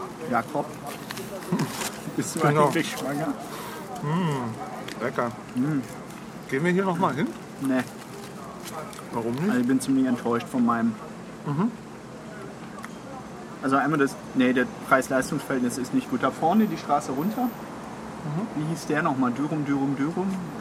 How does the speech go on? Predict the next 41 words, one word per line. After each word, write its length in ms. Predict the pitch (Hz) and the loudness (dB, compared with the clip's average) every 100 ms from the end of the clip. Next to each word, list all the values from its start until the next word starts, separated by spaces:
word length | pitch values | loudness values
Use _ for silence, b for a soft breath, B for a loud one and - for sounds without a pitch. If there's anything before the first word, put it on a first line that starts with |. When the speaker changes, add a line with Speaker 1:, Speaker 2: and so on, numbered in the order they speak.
| - | -2
Speaker 1:
Döner, 200 | 143 165 | 4 4
Speaker 2:
Der 80 | 139 | 4
Speaker 1:
Döner, 100 | 151 147 | 2 2
Speaker 2:
hieß 80 | |
Speaker 1:
Döner? 380 | 139 151 175 180 120 | 2 2 2 2 -2
Speaker 2:
Delia 360 | 135 175 156 110 | 0 2 4 4
oder 160 | 117 117 | 4 2
so, 180 | 113 | -2
nee. 160 | 110 113 113 - | -2 -4 -4 2
Speaker 1:
Aber, 220 | 143 147 | 4 4
aber 180 | 135 127 | 2 2
dreimal 380 | - 139 175 165 | 4 4 4 4
der 120 | 151 | 2
gleiche 260 | 143 139 143 | 0 -2 0
Name. 340 | 139 151 120 117 143 | 2 2 0 0 2
Speaker 2:
Ja. 180 | 151 160 - - - - - | 4 4 2 -6 -10 -10 -6
Speaker 1:
Also 140 | 135 135 | -4 2
den 120 | 147 | 2
finde 240 | 170 175 156 | 2 0 0
ich, 80 | - - | -2 -2
finde 140 | 147 | -2
ich 500 | - - - - - | -4 -10 -10 -10 6
deutlich 280 | 147 143 147 | 6 8 0
besser. 320 | 135 127 113 | 0 0 0
Speaker 2:
Mhm. 180 | 156 170 240 - - - - - - - - - - - - - - - - - 156 | 4 4 2 -2 -8 -8 -8 -8 -8 -8 -8 -8 -8 -8 -8 -8 -8 -8 -10 -6 -2
Speaker 1:
Mhm. 240 | 143 143 139 | 0 0 0
Speaker 2:
Hm. 220 | 339 277 - - - - - - - - - - - - - - - - - - - - | 2 0 -2 -8 -8 -6 -6 -8 -8 -10 -10 -10 -10 -10 -10 -10 -10 -10 -10 -10 -8 -6
Letzte 240 | 131 196 | 0 4
Woche 200 | 175 160 | 6 6
hattest 260 | 160 165 151 | 2 2 -2
du 40 | 120 | 2
rote 240 | 127 175 190 | 2 0 2
Socken 280 | 170 208 202 | 2 4 2
an, 160 | 185 - - - - 220 | 2 0 -6 -10 -4 4
Speaker 1:
Mhm. 140 | 226 | 4
Speaker 2:
heute 160 | 151 147 | 6 2
hast 160 | 135 | 0
du 40 | 131 | 2
gelbe 240 | 135 165 | 4 6
Socken 280 | 123 107 | 4 -2
an. 120 | 117 | -4